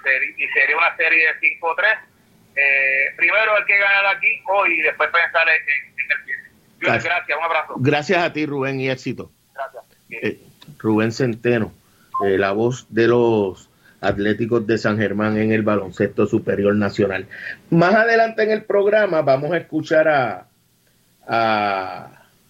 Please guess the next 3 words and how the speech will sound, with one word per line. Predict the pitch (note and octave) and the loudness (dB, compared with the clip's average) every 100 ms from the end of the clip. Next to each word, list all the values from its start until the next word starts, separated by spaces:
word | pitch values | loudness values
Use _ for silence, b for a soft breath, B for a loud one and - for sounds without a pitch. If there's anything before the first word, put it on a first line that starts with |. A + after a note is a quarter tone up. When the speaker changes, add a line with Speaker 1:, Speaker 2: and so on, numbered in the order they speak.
| _ _ _ _ _ _ _ _ _ _ - | _ _ _ _ _ _ _ _ _ _ -10
Speaker 2:
a | - | -4
Manolo | A2+ A2 A2+ C#3 C#3+ C3 A#2 G2 G2 | -2 0 2 2 4 4 2 -2 -8
Cintrón, | - C#3 A#2+ - A2+ A#2+ B2+ | -4 -2 -2 0 0 0 -4